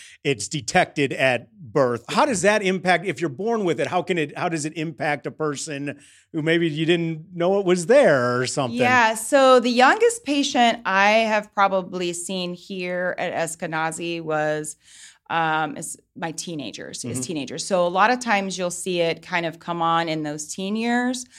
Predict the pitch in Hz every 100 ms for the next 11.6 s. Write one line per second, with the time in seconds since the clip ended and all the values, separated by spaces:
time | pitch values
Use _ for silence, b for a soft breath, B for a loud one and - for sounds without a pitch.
0 | B B B _ 185 175 170 170 165 165
1 | 165 b b b _ 208 202 - 202 214
2 | 220 233 190 185 180 170 175 151 160 170
3 | 170 170 170 185 170 160 151 - 160 160
4 | 170 151 160 185 - 165 120 170 165 175
5 | 175 160 160 160 - 175 156 160 151 -
6 | 160 151 - 165 - 156 151 156 143 135
7 | - 156 156 165 165 175 165 - 175 170
8 | 170 156 - 175 156 156 156 165 170 -
9 | 165 160 170 156 - 165 156 151 147 151
10 | 151 175 156 113 151 151 151 151 156 156
11 | 160 156 147 147 151